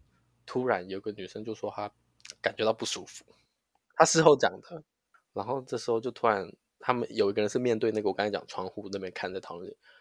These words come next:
突然看到了一只手从那边，然后对他挥了两下。他吓到，他原本想说，原本想说应该是看错，可是那手就还在，他就脸色很惊恐，说：“哎呦！”他就这样，啊，那边，然后突然有人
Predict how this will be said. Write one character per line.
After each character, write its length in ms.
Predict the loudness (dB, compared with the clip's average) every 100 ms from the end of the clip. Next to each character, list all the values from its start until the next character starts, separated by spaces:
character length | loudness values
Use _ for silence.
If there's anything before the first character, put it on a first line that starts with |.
| _
突 180 | -6 0
然 260 | 2 0 -4
看 220 | -6 -2
到 140 | 2 2
了 100 | 0 -12 -12
一 80 | -10
只 240 | -8 -6
手 280 | -4 -4 -6 _ _ _ _ _ _ _
从 180 | -8 -4
那 60 |
边， 180 | -2 0
然 120 | 0
后 60 | 0
对 140 | 0
他 100 | -2
挥 240 | 0 0 0
了 120 | -2
两 120 | -6 -8
下。 280 | -6 -6 -8 _ _ _ _ _ _ _ _ _ _ _ _
他 160 | 0 2
吓 400 | 4 4 6 6
到， 160 | 4 4
他 140 | 4
原 100 | 4
本 100 | 2
想 120 | -2
说， 260 | 2 2 0 -10 -20 _ _ _ -8
原 80 |
本 40 | -6
想 80 | -4
说 140 | -2
应 40 |
该 80 | 0
是 100 | 0
看 240 | 0 -2 -4
错， 300 | -6 -8 -8
可 100 | -6
是 60 | -4
那 60 |
手 180 | -4 -6
就 140 | -6 -4
还 300 | -2 -4 -8
在， 180 | -4 -4 -4 _ _ _ _
他 100 | -2
就 120 | 0
脸 160 | 4 2
色 180 | 4 0
很 180 | 0 -6
惊 200 | -6 -6
恐， 160 | -6
说 100 | -2 2
：“哎 80 | 4
呦！” 160 | 4 0 -6
他 80 | 0
就 140 | 4
这 60 | 4
样， 100 | 4
啊， 540 | 2 0 4 4 4 0
那 60 | -2
边， 220 | -2 -4
然 120 | -6 -4
后 160 | -4 -4
突 120 | -2
然 100 | 0
有 80 |
人 100 | 0